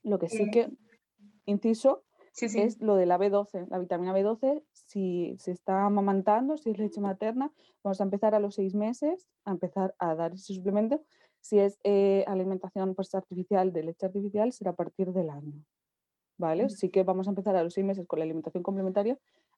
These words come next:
Speaker 1: a dar ese suplemento de vitamina B doce, en el caso de las personas veganas.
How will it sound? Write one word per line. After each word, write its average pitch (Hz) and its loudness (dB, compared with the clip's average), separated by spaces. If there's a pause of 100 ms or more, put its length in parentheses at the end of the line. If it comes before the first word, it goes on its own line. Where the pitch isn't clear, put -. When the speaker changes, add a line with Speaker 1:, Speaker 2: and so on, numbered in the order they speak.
Speaker 1:
a 208 2
dar 185 0
ese 185 -6
suplemento 185 -4
de 202 0
vitamina 165 -4
B 165 -2
doce, 160 -10
en 160 -6
el 156 -6
caso 170 -8
de 180 -2
las 180 -6
personas 165 -10
veganas. 156 -8